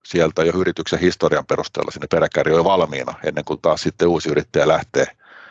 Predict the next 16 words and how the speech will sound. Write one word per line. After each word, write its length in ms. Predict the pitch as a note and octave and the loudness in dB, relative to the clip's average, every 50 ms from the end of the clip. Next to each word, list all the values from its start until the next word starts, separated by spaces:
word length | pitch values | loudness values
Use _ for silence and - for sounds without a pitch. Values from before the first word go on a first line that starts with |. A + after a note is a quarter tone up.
| - - - _ | -20 -20 -20 _
kuljettamaan 600 | - - F#2 F2+ F2 - - D2+ D2+ D2+ C#2 - | -2 0 0 0 0 0 -2 -2 0 0 -2 -2
tätä 240 | - - - - C#2+ | -2 -4 -4 -2 0
yhdistelmää 640 | D2 D2 D#2+ - - C#2 - - - - - - - - | -2 -2 -2 -6 -10 -10 -8 -6 -4 -4 -2 -4 -4 -4
eteenpäin. 520 | - - - - - - - - - - _ _ _ _ _ _ - - _ _ _ _ _ _ _ - - - - - - - - - - - - _ - | -4 -4 -6 -6 -6 -8 -16 -18 -18 -18 _ _ _ _ _ _ -20 -20 _ _ _ _ _ _ _ -20 -20 -20 -20 -18 -16 -16 -16 -16 -18 -20 -20 _ -4
Katsotaan 300 | A#2 A#2 A#2 A2+ B2+ B2+ | 0 0 2 2 2 2
esimerkin 460 | A#2 B2 G#2+ F#2+ F#2 - - E2+ E2 | 2 2 2 2 0 0 -2 -4 -6
mukaisesti. 500 | E2+ - - - - - - - - - - - | -4 -4 -4 -4 -4 -4 -10 -12 -12 -16 -10 -4
Tässä 180 | - A2+ A2 A#2+ | -2 -2 0 0
on 60 | A#2+ | 0
esimerkkitila 600 | B2+ A#2+ A#2+ A2 G#2 F#2+ - G2 D#2+ F#2+ F2+ F#2 | 0 0 0 0 -2 -2 -2 -2 0 2 2 2
ykkönen. 420 | G2 G2+ G2 - - F2+ D2+ - - - - - _ _ _ _ _ _ _ _ _ _ _ _ _ _ _ _ - - - - - - - - - - - _ _ _ _ _ _ _ _ _ _ _ _ _ _ _ _ _ - | 2 0 -2 -2 -4 -2 -2 -2 -4 -6 -16 -20 _ _ _ _ _ _ _ _ _ _ _ _ _ _ _ _ -20 -20 -20 -20 -20 -20 -20 -20 -20 -20 -20 _ _ _ _ _ _ _ _ _ _ _ _ _ _ _ _ _ -2
Todellinen, 560 | - G2 F#2+ F#2 F#2+ E2+ E2+ E2+ E2+ F2 F2 - _ _ - - | 0 0 2 2 2 2 2 2 2 0 0 -2 _ _ -4 -2
<clears throat> 60 | - - - E3+ - - - | 0 0 0 0 -2 -2 -2
todellinen 520 | - G#2 G2+ G2+ G2 F#2 F2+ E2 E2+ D#2+ - | 0 2 2 4 4 4 2 2 0 -4 0
tila. 260 | - F#2+ F2+ F2+ E2 - - - _ _ _ _ _ _ _ _ _ _ _ - - _ - - - - _ _ _ _ _ _ _ _ _ - | 2 2 2 2 0 -4 -10 -20 _ _ _ _ _ _ _ _ _ _ _ -20 -20 _ -20 -20 -20 -20 _ _ _ _ _ _ _ _ _ 0
Ja 200 | G2+ G2+ G2 | 2 2 2